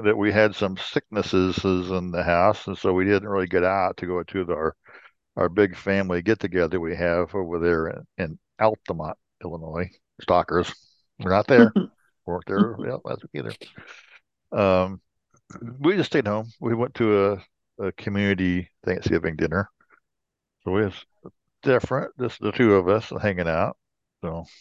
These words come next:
Speaker 1: I, I was wondering if they would have, like, a McTurkey hamburger at McDonald's or something.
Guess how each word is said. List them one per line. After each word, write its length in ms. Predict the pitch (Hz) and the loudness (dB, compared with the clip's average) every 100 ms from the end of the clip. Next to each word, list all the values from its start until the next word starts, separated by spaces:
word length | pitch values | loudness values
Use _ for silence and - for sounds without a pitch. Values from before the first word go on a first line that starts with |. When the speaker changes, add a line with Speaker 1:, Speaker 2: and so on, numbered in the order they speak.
| _ _ _ - _ _ _ _ _ _ _ _ _ - | _ _ _ -20 _ _ _ _ _ _ _ _ _ -12
Speaker 1:
I, 220 | 120 - | -4 2
I 40 | 107 | 4
was 200 | 101 101 | 4 4
wondering 360 | 98 120 107 | 2 2 0
if 60 | - | 0
they 80 | 98 | -2
would 120 | 92 | 0
have, 180 | 95 87 | -2 0
like, 200 | 92 98 | -2 0
a 300 | 87 87 104 _ _ _ _ _ _ | -2 -4 -10 _ _ _ _ _ _
McTurkey 600 | 107 98 - 107 104 98 92 | -8 -8 -6 -8 -6 -6 -4
hamburger 460 | 101 101 87 78 | -4 -2 -2 -4
at 80 | 87 | -6
McDonald's 440 | - 87 101 107 | -6 -4 -2 -4
or 100 | 80 76 | -6 -12
something. 580 | 73 - 85 - - | -16 -4 -2 0 0